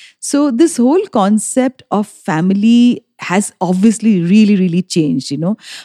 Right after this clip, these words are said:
You know, they idolize the perfect mother and no child can grow up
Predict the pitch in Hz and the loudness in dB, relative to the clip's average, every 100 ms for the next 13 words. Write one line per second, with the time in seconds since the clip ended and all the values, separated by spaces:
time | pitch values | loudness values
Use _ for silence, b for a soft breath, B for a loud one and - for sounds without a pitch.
0 | _ - 220 247 240 247 - 180 190 226 | _ -2 2 2 2 0 -2 -2 0 0
1 | 220 214 226 - - 185 180 170 180 175 | 0 0 0 -2 -4 0 0 0 -2 -4
2 | 185 180 175 202 196 190 196 214 190 165 | -2 -2 0 0 0 0 0 -2 -2 -2
3 | 185 202 202 175 165 170 175 | -2 -4 -4 -2 0 0 -4